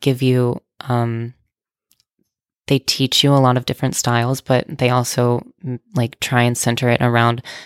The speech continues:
just classical ballet and pure ballet, so that once you go out into a different company, you're ready for whatever kind of style they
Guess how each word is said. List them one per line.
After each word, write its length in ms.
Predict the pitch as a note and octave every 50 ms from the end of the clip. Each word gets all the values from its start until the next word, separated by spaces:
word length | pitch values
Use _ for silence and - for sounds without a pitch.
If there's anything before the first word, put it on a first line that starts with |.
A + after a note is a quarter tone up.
| - -
just 200 | - - A2+ -
classical 440 | - - B2+ A#2 A#2 - - - B2
ballet 360 | - - A#2 A#2 A#2 A#2 A#2
and 220 | A#2 A#2 A#2+ - _
pure 300 | - - - B2 A#2 A#2
ballet, 420 | - A#2+ A#2 A2+ A#2 A#2+ B2+ C3+
so 160 | C#3 - - C3
that 240 | - A#2 A#2 D3 -
once 280 | A#2+ A#2 A#2 A2+ -
you 60 | B2+ A#2
go 180 | - A#2+ A#2 A#2
out 200 | A2+ A#2 - -
into 380 | B2 A#2 - - B2 A#2+ A#2 - - - - - - - _ _
a 80 | C#3 B2
different 400 | - - A#2+ - - A#2+ - -
company, 440 | - C3 B2 A#2+ - B2+ B2 B2
you're 120 | B2 A#2+ A#2+
ready 240 | A#2+ A#2+ A#2+ A#2+ A#2+
for 280 | - - A#2+ A#2+ A#2+ B2+
whatever 540 | - B2 B2 A#2+ B2 - C3 B2 A#2+ A#2+
kind 240 | A#2 - - A#2+ A#2+
of 80 | A#2+ -
style 400 | - - B2+ A#2 A#2 A#2 A#2 A#2
they 420 | A#2+ A#2+ A#2 A#2 A#2 A#2 A#2+ B2